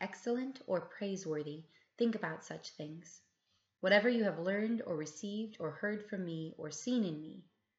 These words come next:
put it into practice, and the God of peace will be with you." What do we learn from this passage? Well, we learn a couple of different things. Number one,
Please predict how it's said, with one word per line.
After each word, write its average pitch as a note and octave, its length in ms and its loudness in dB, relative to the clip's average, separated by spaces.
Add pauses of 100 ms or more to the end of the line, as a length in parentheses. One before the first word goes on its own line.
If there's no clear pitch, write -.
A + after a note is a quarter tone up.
(280)
put A3+ 140 2
it A#3+ 80 2
into A#3 240 4
practice, - 680 -10 (560)
and E3+ 160 -2
the E3 60 0
God G3+ 480 0
of D#3 160 -8
peace F#3+ 500 -8 (140)
will E3 420 0
be D#3+ 120 -6
with D#3+ 280 -8
you." D#3 220 -10 (280)
What C4 100 12
do D#4 60 6
we D4+ 100 8
learn C#4 180 10
from F#3+ 160 2
this D3 160 0
passage? - 540 -2
Well, F3+ 180 10
we G#3+ 80 4
learn F#3 160 6
a D#3 60 2
couple - 320 2
of D3 80 -2
different C#3+ 260 -6
things. - 400 -8
Number G3 260 4
one, G3+ 440 2